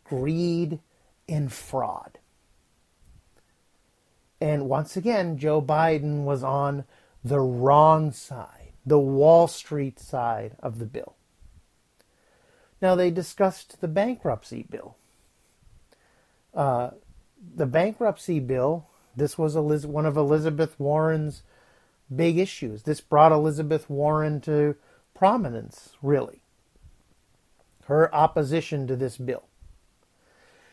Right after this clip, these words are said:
Now Biden wants you to believe, well, he embraces Elizabeth Warren's bill.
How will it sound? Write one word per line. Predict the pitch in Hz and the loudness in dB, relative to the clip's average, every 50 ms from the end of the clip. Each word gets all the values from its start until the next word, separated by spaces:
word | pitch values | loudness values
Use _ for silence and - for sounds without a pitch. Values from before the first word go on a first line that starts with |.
| _ _ _ _ _ _ _ _ _ _ _ _ _ _ _ _ _ _ - | _ _ _ _ _ _ _ _ _ _ _ _ _ _ _ _ _ _ -2
Now | 151 175 196 214 208 196 196 | 2 4 4 6 6 6 4
Biden | 180 147 135 143 147 160 170 170 160 165 160 147 | 4 4 4 6 8 8 6 6 4 0 -2 0
wants | 143 143 147 156 - - - | 2 2 2 0 0 -2 -2
you | 156 143 | 0 0
to | 147 | 0
believe, | 135 120 135 135 139 147 147 156 160 143 123 | 0 0 0 0 0 0 2 2 0 0 -2
well, | 123 - | -6 -8
he | 104 135 170 175 | -4 -2 0 0
embraces | 170 147 135 123 110 127 139 175 196 196 151 - 160 156 151 139 | 0 0 -2 -2 0 2 6 6 6 6 4 0 -2 -2 -2 -2
Elizabeth | 143 131 135 143 139 143 156 147 156 156 151 - | -2 -2 -2 -2 -2 -4 -4 -2 -2 -2 -4 -4
Warren's | 165 175 208 254 285 262 185 127 117 110 | -2 0 0 0 0 0 -2 -4 -6 -10
bill. | - - - - - | -10 -12 -14 -14 -18